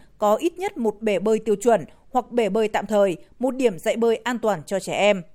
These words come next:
Hiện nhiều địa phương trong tỉnh đã triển khai các hoạt động hè phù hợp từng địa bàn, trong đó tập trung vào hướng dẫn trẻ tránh các hoạt động nguy hiểm dễ gây thương tích,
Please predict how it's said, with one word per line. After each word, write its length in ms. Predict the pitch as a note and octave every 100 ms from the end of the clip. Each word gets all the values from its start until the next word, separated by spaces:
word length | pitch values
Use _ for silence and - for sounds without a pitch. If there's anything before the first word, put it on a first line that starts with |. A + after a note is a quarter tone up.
| _ _ _ _ _ _
Hiện 360 | - C#4+ C4+ A#3+
nhiều 160 | C4 B3
địa 140 | A#3+
phương 220 | C#4 D#4
trong 180 | C#4 C4
tỉnh 340 | C4+ A#3+ F3
đã 100 | G3+
triển 220 | - D#4 E3+
khai 240 | A#3+ A3+
các 160 | D#4+ E4+
hoạt 180 | G#3+
động 160 | G3+ G3+
hè 200 | G3+ G#3
phù 140 | G3+
hợp 200 | F#3+ G#3 G3
từng 140 | G3
địa 120 | F#3 F3
bàn, 300 | G#3 G3+ E3 - - -
trong 180 | - B3
đó 320 | A3+ G#3+ C#4 - -
tập 160 | C#4+ -
trung 240 | F4 D#4
vào 200 | A#3+ G3+ F3
hướng 180 | G#3
dẫn 160 | A3 D#4
trẻ 280 | - B3+ D#3
tránh 260 | - G3
các 140 | A#3 G4+
hoạt 180 | C#4+ G3
động 180 | G#3+
nguy 120 | A3+ A3
hiểm 240 | A3+ C3
dễ 200 | - A#3
gây 160 | A#3 A3
thương 180 | G3+
tích, 180 | F#3 G4